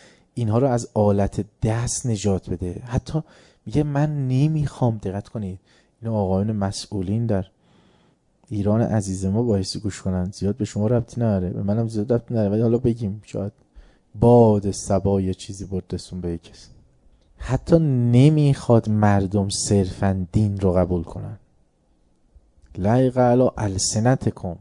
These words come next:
اینا دینم بهشون بدی فقط زبانیه. میگه اگر دین ندارید نمیخواید لااقل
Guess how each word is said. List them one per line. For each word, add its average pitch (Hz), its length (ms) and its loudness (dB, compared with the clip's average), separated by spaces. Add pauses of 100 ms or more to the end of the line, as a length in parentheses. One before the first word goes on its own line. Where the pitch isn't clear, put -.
(220)
اینا 135 300 -4
دینم 127 460 -6
بهشون 113 300 -8
بدی 113 160 -8
فقط 127 260 -4
زبانیه. 98 680 -2 (1600)
میگه 147 240 6 (200)
اگر 120 600 6 (220)
دین 117 520 2
ندارید 117 960 4
نمیخواید 113 920 2
لااقل 117 1160 4